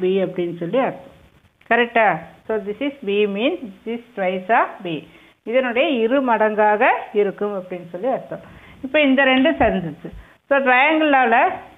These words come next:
இது வேணும் அப்படின்னா இந்த ரெண்டு ஆட் பண்ணுவா. If you want this side means இதை அப்படியே என்ன பண்ணிக்கலாம்? Minus பண்ணிக்கலாம். So that you are writing, ஆ, D C D equal to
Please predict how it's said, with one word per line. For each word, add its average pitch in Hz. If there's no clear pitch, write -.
இது 262
வேணும் 285
அப்படின்னா 254
இந்த 285
ரெண்டு 302
ஆட் 226
பண்ணுவா. 175
If 262
you 320
want 330
this 294
side 294
means 349
இதை 247
அப்படியே 240
என்ன 269
பண்ணிக்கலாம்? 220
Minus 208
பண்ணிக்கலாம். 165
So 233
that 247
you 240
are 208
writing, 208
ஆ, 180
D 269
C 285
D 214
equal 214
to 302